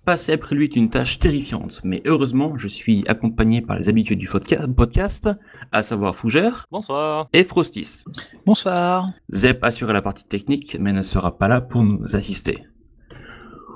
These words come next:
Speaker 1: Pour commencer ce vingtième opus du Factorcast, je me propose de vous poser une question.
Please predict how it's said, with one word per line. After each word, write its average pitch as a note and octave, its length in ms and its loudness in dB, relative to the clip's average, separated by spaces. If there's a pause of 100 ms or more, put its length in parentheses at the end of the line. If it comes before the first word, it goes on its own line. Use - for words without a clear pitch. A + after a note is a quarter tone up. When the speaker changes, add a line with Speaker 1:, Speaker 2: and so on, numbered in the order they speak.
(320)
Speaker 1:
Pour - 160 4
commencer G#3+ 380 4
ce - 240 -4
vingtième G#2 440 -2
opus C3 480 -2
du G2 100 -4
Factorcast, - 840 -2
je A#2 140 0
me F3 100 2
propose E3 380 2
de - 20 2
vous A2+ 80 0
poser A#2+ 220 2
une B2+ 120 4
question. - 480 -4